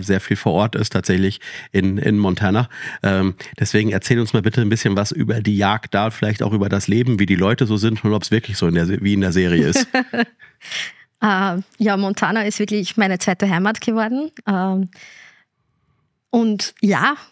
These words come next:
Speaker 2: es ist zum Teil wirklich so wie in der Serie, ja. Also die Leute sind halt, ich mein, ich bin jetzt hier in eher österreichischer,
Speaker 1: Ja.
Speaker 2: traditioneller Tracht, ja. Und, und der Cowboy-Hut, ja, und die, die Wrangler-Jeans oder was auch immer, ja, das ist halt die Tracht des, äh,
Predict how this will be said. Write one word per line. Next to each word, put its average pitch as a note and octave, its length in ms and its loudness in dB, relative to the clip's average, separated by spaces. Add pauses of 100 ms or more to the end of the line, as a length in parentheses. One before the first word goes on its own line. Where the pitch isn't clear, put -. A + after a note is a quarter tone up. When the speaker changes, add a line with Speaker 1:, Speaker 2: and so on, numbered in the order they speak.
(260)
Speaker 2:
es A3+ 140 0
ist - 180 -4
zum A3+ 120 0
Teil G#3+ 160 0
wirklich G3+ 300 -2
so F3 160 0
wie D#3+ 80 0
in E3 80 0
der - 100 -2
Serie, - 400 -4
ja. G3+ 140 0
Also G3 380 -2
die A#3 140 -2
Leute G#3 600 0
sind A#3+ 300 -2
halt, A#3+ 140 -2 (220)
ich - 100 -4
mein, A#3+ 340 0
ich - 160 -4
bin D#4+ 100 -2
jetzt C4+ 160 -2
hier C4 260 0
in B3 200 -2
eher A3 320 0
österreichischer, G3+ 800 0
Speaker 1:
Ja. - 20 -4 (120)
Speaker 2:
traditioneller G3+ 680 0
Tracht, - 360 -8
ja. F#3 180 -2 (340)
Und, A3+ 440 -2
und A3 240 -4 (280)
der A#3+ 80 0
Cowboy-Hut, A#3+ 680 0
ja, G#3+ 220 0
und A3+ 460 -2
die, A3+ 200 0
die A3 160 0
Wrangler-Jeans A#3 720 -2
oder A3 160 0
was G3+ 200 -2
auch G#3+ 160 -4
immer, A3 300 0
ja, A#3+ 140 -2
das A3+ 200 -2
ist A#3 160 -4
halt C4+ 320 -2 (360)
die A#3 120 0
Tracht - 580 -2
des, A3+ 260 -2
äh, G#3 360 0